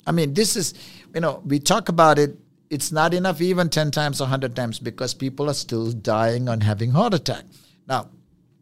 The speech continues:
as I said, risk factor reduction is the number one thing, which is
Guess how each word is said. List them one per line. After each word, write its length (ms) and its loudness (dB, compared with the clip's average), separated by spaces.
as 160 0
I 60 0
said, 280 -2
risk 300 0
factor 420 0
reduction 560 -2
is 120 -12
the 100 -12
number 300 -6
one 260 -10
thing, 180 -14
which 220 -6
is 220 -4